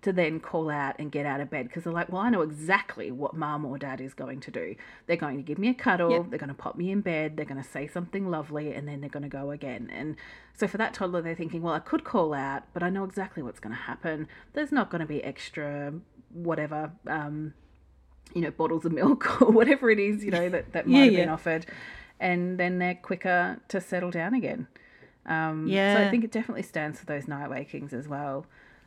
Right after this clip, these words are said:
Speaker 1: Um, and I think the
Speaker 2: Yeah.
Speaker 1: other thing that, you know, talking more on night wakings, 'cause that's another,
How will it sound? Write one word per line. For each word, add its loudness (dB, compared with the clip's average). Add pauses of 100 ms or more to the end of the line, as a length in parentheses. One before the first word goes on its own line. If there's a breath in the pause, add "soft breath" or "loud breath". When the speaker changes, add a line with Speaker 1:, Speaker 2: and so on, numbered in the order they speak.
(200 soft breath)
Speaker 1:
Um, -4 (300)
and 8
I 4
think 4
the 6
Speaker 2:
Yeah. 6
Speaker 1:
other 4
thing 0
that, -2
you -2
know, -4
talking 2
more 4
on -4
night -2
wakings, -6
'cause -4
that's 0
another, -2